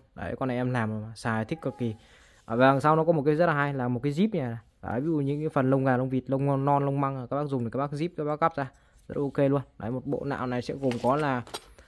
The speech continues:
cho các bác là ba món và rất là nhiều những cái chức năng trong cái bộ nạo này. Nạo thường, nạo sợi này, rồi là có dao, giếc, dao nhỏ nhỏ đi kèm. Một bộ này thì giá bình dân thôi, chỉ có ba mươi ngàn một bộ thôi nhá, ba mươi ngàn một bộ. Lên mã giúp cho em sẽ là sản phẩm là cái bộ nạo ba món nhá.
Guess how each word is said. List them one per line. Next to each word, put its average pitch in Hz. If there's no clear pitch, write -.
cho 143
các 143
bác 165
là 135
ba 139
món 139
và 127
rất 196
là 185
nhiều 135
những 135
cái 165
chức 196
năng 147
trong 143
cái 147
bộ 131
nạo 120
này. 127
Nạo 135
thường, 131
nạo 135
sợi -
này, 117
rồi 120
là 117
có 127
dao, 139
giếc, 175
dao 135
nhỏ 120
nhỏ 107
đi 139
kèm. 135
Một 131
bộ 147
này 135
thì 135
giá 135
bình 165
dân 151
thôi, 156
chỉ 113
có 165
ba 160
mươi 156
ngàn 139
một 127
bộ -
thôi 139
nhá, 156
ba 147
mươi 147
ngàn 131
một 131
bộ. -
Lên 156
mã 151
giúp 180
cho 175
em 151
sẽ -
là 147
sản 123
phẩm 113
là 127
cái 160
bộ 160
nạo 127
ba 147
món 147
nhá. 180